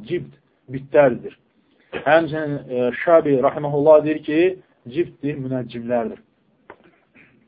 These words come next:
Əbu Hüreyrə radiyallahu anhdan gələn hədisdə Rasulullah sallallahu əleyhi və səlləm sahabələrə buyurur ki, özünüzü yeddi həlak edici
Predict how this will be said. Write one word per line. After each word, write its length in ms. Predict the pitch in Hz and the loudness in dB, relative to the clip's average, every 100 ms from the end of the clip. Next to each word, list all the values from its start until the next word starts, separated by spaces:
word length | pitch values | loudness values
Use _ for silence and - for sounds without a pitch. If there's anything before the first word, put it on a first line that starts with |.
| _ _ _ _ _ _ _ _ | _ _ _ _ _ _ _ _
Əbu 200 | 139 147 160 | 0 4 6
Hüreyrə 220 | 214 202 165 | 8 8 6
radiyallahu 640 | 170 165 143 147 165 165 | 2 4 4 4 2 2
anhdan 160 | 156 143 | 0 2
gələn 200 | 147 156 | 4 4
hədisdə 320 | 139 120 160 160 156 - - | 2 0 2 2 2 -8 -4
Rasulullah 400 | 139 143 151 160 | -2 0 2 2
sallallahu 180 | 156 139 | 2 0
əleyhi 60 | 151 | 0
və 60 | |
səlləm 180 | 156 139 139 _ _ - | 0 -2 -6 _ _ -4
sahabələrə 480 | 143 131 135 143 143 | 2 4 4 4 2
buyurur 260 | 139 147 139 | -2 -2 -2
ki, 60 | |
özünüzü 480 | 151 127 135 131 165 - _ _ _ _ _ 110 | -4 -4 -6 -2 -2 -2 _ _ _ _ _ -4
yeddi 400 | 143 139 - 156 | -2 0 -2 0
həlak 300 | 143 143 143 | 2 2 0
edici 360 | 127 127 160 | -6 -2 -2